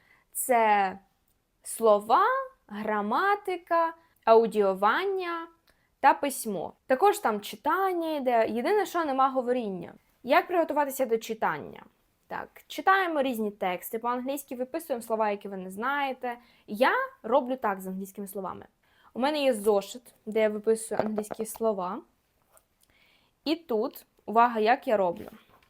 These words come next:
Це, наприклад, іде у нас тема.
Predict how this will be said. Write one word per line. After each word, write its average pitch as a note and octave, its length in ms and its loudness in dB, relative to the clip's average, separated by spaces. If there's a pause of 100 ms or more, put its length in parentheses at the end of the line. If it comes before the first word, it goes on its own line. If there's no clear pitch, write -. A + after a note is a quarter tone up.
(200)
Це, B3+ 260 2
наприклад, C4+ 520 -4 (1600)
іде C4 260 4
у - 20 2
нас C4+ 240 -2
тема. F3 360 -4